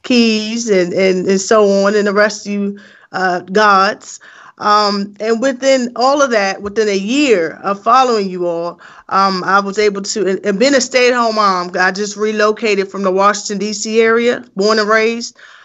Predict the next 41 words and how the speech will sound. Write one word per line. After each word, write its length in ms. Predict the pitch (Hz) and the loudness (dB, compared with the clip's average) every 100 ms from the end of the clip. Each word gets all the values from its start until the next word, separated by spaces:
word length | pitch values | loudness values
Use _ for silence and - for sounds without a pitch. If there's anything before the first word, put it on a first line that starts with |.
| - | -4
Um, 260 | 190 190 196 | 0 2 2
now 280 | 214 233 226 | 2 4 4
I'm 140 | 220 | 2
in, 240 | 220 220 - | 0 -2 -4
uh, 320 | 214 214 196 | -2 -2 -2
Chris 260 | 196 302 269 | 0 -2 0
Cole's 480 | - 311 320 277 269 | 2 2 2 -2 -2
hometown, 680 | 240 220 202 247 208 208 | -2 -2 -4 -4 -2 -2
Augusta. 560 | 208 214 269 - 156 - - _ _ - | 0 2 0 -2 -14 -20 -20 _ _ -18
So, 360 | - 233 220 | -8 0 2
um, 680 | 202 208 220 214 208 202 202 - - _ _ - | 2 0 -2 -2 -4 -8 -12 -20 -20 _ _ -8
uh, 140 | 208 226 | -2 -2
so 220 | 226 233 | 0 -2
I'm 80 | 220 | 0
here, 460 | 269 370 262 247 | 2 4 4 0
but 240 | 262 214 190 | -2 -4 -2
I 80 | 202 | -2
don't 160 | 202 | -2
have 360 | 202 202 196 - | -4 -4 -8 -10
much 300 | 196 202 - | -6 -6 -4
family, 560 | 214 208 214 214 208 | -4 -2 0 0 0
or, 340 | 185 185 180 180 - _ - | 0 0 -2 -4 -16 _ -2
and 120 | 196 | 2
I'm 220 | 190 190 | 2 2
a 60 | 185 | -2
stay-at-home 500 | - 196 208 196 190 | -4 -4 -2 -2 0
mom. 460 | 208 170 - 190 | 2 0 -4 -12
So 300 | - 196 180 | -4 0 2
I, 380 | 180 190 190 180 - | 2 4 2 -2 -2
I 140 | 196 | -2
was 240 | 190 190 | -2 -4
on 200 | 208 277 | 2 2
unemployment. 840 | 254 254 233 277 247 180 - - - _ _ _ 175 | 4 0 -2 -2 -2 -2 -8 -20 -20 _ _ _ -6
And 140 | 202 | -4
so 180 | 202 220 | 2 2
when 140 | 214 | 2
the 60 | 208 | -2
pandemic 600 | 208 320 285 311 262 202 | 2 2 2 0 0 0
hit, 320 | - 214 - | 2 2 0
it 80 | 185 | -4
actually, 680 | 185 247 247 220 214 202 | -2 -2 -2 -4 -4 -4